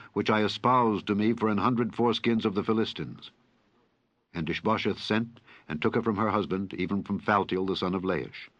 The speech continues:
And her husband went with her along, weeping behind her to Bahurim. Then said Abner unto him, "Go, return." And he returned. And Abner had communication with the elders of Israel, saying,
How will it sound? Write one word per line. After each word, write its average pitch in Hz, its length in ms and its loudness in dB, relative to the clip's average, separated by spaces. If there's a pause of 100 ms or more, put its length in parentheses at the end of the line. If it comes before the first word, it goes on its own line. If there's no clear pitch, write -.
(580)
And 73 80 -10
her 80 140 0
husband 85 340 0
went 90 240 -2
with 92 180 0
her 87 100 0
along, 90 480 2 (240)
weeping 85 460 0
behind 87 460 2
her 76 140 0
to 78 160 -4
Bahurim. 78 560 -2 (1080)
Then 95 180 2
said 92 220 0
Abner 85 340 0
unto 80 240 0
him, 76 220 -2 (180)
"Go, 92 460 2
return." 82 560 -4 (580)
And 71 80 -10
he 73 120 -6
returned. 73 540 -8 (1300)
And 101 140 0
Abner 143 340 4
had 120 180 2
communication 127 640 2
with 95 120 2
the 107 100 4
elders 113 300 2
of 98 100 2
Israel, 92 400 2
saying, 95 420 0